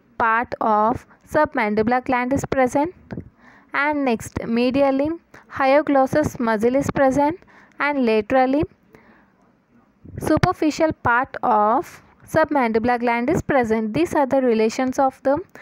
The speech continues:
submandibular ganglion. Next, roots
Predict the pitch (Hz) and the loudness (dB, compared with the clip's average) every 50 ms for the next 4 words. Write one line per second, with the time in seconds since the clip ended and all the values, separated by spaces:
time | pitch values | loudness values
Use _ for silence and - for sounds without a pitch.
0 | - _ - - - 330 320 320 262 240 226 214 214 220 214 247 294 320 - 311 | -20 _ -10 -4 0 0 0 0 0 -2 -2 0 0 0 0 0 0 2 2 0
1 | 311 285 254 226 208 202 202 196 226 - - _ _ - - - - - - - | 0 0 0 0 2 2 2 0 -2 -6 -12 _ _ -20 -20 -20 -20 -20 -20 -20
2 | - - - _ _ _ _ _ _ _ _ _ _ _ _ _ _ _ _ _ | -20 -20 -20 _ _ _ _ _ _ _ _ _ _ _ _ _ _ _ _ _
3 | _ _ _ _ _ _ _ _ _ _ _ - - 262 294 277 233 - - - | _ _ _ _ _ _ _ _ _ _ _ -4 -2 0 2 0 0 -2 -6 -8
4 | - - - - - 247 226 247 294 359 - - - - | -8 -12 -14 -8 -6 -4 -2 0 0 0 -2 -4 -8 -14